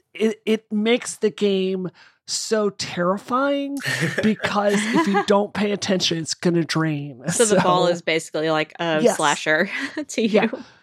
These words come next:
Speaker 1: Sorry,
Speaker 2: much.
Speaker 1: go on,
Speaker 2: <laughs>
Speaker 1: Bug. I didn't wanna cut
Speaker 2: Yeah.
Speaker 1: you off.
Speaker 2: Oh,
Speaker 1: I
Speaker 2: no,
Speaker 1: just
Speaker 2: you're
Speaker 1: wanted to
Speaker 2: absolutely
Speaker 1: explain
Speaker 2: fine.
Speaker 1: that to our listeners.
Speaker 2: Yeah, no, it's just the, the elements like that are the things that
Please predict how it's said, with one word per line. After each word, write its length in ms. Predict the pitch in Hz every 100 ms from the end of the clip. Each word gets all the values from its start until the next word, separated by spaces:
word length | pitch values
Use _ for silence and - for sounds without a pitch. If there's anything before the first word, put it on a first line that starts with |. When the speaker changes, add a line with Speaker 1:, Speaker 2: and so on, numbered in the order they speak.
| _ _ -
Speaker 1:
Sorry, 280 | 151 226 -
Speaker 2:
much. 180 | - -
Speaker 1:
go 160 | 226
on, 240 | 202 190 156
Speaker 2:
<laughs> 20 |
Speaker 1:
Bug. 280 | 170 165 180
I 100 | 185
didn't 200 | 185 180
wanna 180 | 175
cut 160 | - 147
Speaker 2:
Yeah. 140 | 139
Speaker 1:
you 40 | 156
off. 220 | 147 151
Speaker 2:
Oh, 40 | 190
Speaker 1:
I 20 |
Speaker 2:
no, 60 | 196
Speaker 1:
just 80 | 156
Speaker 2:
you're 60 |
Speaker 1:
wanted 40 | 156
to 40 |
Speaker 2:
absolutely 200 | 147 156
Speaker 1:
explain 240 | 139 147 175
Speaker 2:
fine. 40 | 175
Speaker 1:
that 200 | 175 -
to 80 | 185
our 140 | 175
listeners. 640 | 170 180 - 180 175 - - -
Speaker 2:
Yeah, 220 | 208 175
no, 160 | 180 170
it's 180 | 175
just 400 | 208 185 - _
the, 220 | 190 190 160
the 200 | 175 170
elements 460 | 202 202 180 -
like 280 | 156 139 -
that 360 | 123 131 131 _ _ _ _ _ _ _ _ 151
are 140 | 156
the 160 | 143 143
things 480 | - 143 127 123 -
that 400 | 120 117 110